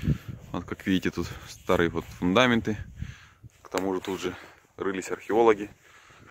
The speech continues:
Перерыли все, что можно. Так что не, не всегда различимо, где дом, где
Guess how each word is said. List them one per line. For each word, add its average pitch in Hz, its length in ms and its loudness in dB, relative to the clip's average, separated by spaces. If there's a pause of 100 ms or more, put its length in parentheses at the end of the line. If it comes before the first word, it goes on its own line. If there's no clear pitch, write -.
(200)
Перерыли 104 400 2
все, 98 180 -2
что 95 160 0
можно. 113 340 4 (600)
Так - 140 -2
что 92 200 -6 (500)
не, 107 240 -2 (640)
не 113 140 0
всегда 113 260 8
различимо, 98 420 4
где 90 160 2
дом, 110 240 2
где 95 240 2